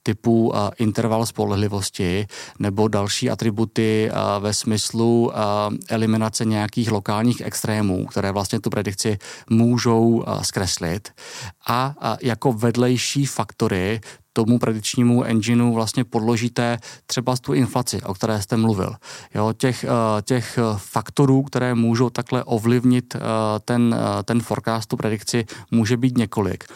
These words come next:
Vy můžete mít v tom systému někde bokem odloženou sadu těchto těch ukazatelů a nemusí to být jenom inflace, může to být, eh, růst, eh, nezaměstnanosti, můžou to být, eh, změny kurzů, eh,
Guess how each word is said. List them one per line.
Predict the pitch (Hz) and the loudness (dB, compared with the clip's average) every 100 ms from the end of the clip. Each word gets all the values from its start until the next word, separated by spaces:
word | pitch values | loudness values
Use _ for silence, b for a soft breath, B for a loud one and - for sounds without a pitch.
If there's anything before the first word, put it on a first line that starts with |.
| B B - | B B -2
Vy | 107 | 2
můžete | 110 117 120 | 2 2 2
mít | 117 117 | 2 2
v | |
tom | - 117 | 0 -2
systému | 113 - 123 123 117 | -2 0 4 6 4
někde | 107 113 120 | 2 2 0
bokem | 104 - 120 113 | 0 0 0 2
odloženou | 110 110 110 117 120 | 0 0 0 2 0
sadu | 113 117 110 117 | 0 -4 0 0
těchto | 151 110 | 0 -2
těch | 107 120 101 B B B - | 0 -2 -4 B B B -4
ukazatelů | 117 110 107 104 101 92 101 - B B | 0 0 0 0 0 0 -2 -4 B B
a | 107 | -2
nemusí | 107 123 131 135 | 4 4 4 2
to | 120 | 0
být | 107 | 0
jenom | 101 98 | 0 0
inflace, | 104 92 95 92 | -2 -2 -2 -2
může | 92 98 104 | -2 -2 -2
to | 104 | -2
být, | 104 98 - | -2 -2 -2
eh, | 101 95 92 - | 0 0 -2 -2
růst, | 107 110 110 - 123 | 0 2 2 -2 -2
eh, | 104 104 107 | 0 0 0
nezaměstnanosti, | 117 104 120 113 98 98 98 - 95 90 B B 107 | 0 0 2 0 0 -4 -6 -6 -8 -10 B B -4
můžou | 98 101 | -2 -2
to | 95 104 | -2 -2
být, | 98 101 - | 0 -4 -4
eh, | 107 104 | -2 -2
změny | 95 104 101 98 | 0 0 0 -2
kurzů, | - 127 113 107 98 | 2 2 2 0 -4
eh, | - - - - | -8 -14 -16 -6